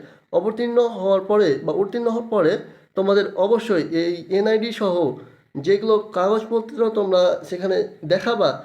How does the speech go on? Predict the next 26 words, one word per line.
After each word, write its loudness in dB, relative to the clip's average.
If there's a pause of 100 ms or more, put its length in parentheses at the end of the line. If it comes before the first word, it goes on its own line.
(240)
বা 0
শো -2
করবা, 0
সেখানে -2 (320)
সেই -2 (100)
কাগজপত্রগুলোর 0 (320)
অবশ্যই 0
মূল 2
কপি -2
প্রদর্শন -2
করতে -8
হবে। 0 (420)
এরপর 0 (100)
রয়েছে 2
কোটায় -2 (100)
আবেদনকারী -2
প্রার্থীদের -4
ক্ষেত্রে -6 (180)
উপরিল্লিখিত 0 (140)
কাগজপত্রীদের -2
সহ, 0 (600)
অর্থাৎ -4
যারা 2
কোটায় 2 (720)
আবেদন 2
করবেন 2